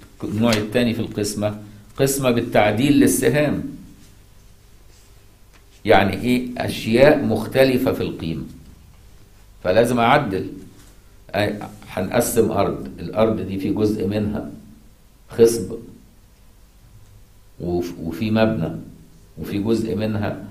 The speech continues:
أقل خصوبة، و-، و-، وفي بعض الأشجار الثابتة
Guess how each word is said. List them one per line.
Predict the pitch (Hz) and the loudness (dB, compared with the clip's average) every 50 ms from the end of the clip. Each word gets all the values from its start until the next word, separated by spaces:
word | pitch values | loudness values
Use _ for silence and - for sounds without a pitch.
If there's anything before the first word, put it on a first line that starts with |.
| - | -8
أقل | 113 - - - 113 113 110 104 95 | -8 -8 -2 0 0 0 2 0 -2
خصوبة، | - - 101 101 - 113 107 101 - 98 95 - - - - - - - - - - - - - - - - - - - | -2 -2 -6 -8 -6 -6 -6 -2 -2 -2 -4 -4 -8 -14 -16 -18 -20 -20 -20 -20 -20 -20 -20 -20 -20 -20 -20 -20 -18 -12
و-، | 85 87 90 90 90 90 90 87 85 87 87 | -8 -4 0 4 4 6 4 4 2 -2 -4
و-، | 87 85 87 87 87 87 87 87 87 | -4 -4 -4 -4 -4 -2 -2 -2 -4
وفي | 87 87 95 95 95 101 110 110 113 | -2 -2 -4 -4 -4 -2 0 0 2
بعض | 110 110 104 101 98 98 | 4 4 4 4 4 2
الأشجار | 98 - 98 95 87 85 80 95 95 90 82 - - - | 0 -2 -2 -4 -4 -4 0 4 4 4 4 2 -4 -8
الثابتة | - - - - 92 92 - - - | -10 -10 -4 0 0 0 0 -4 -10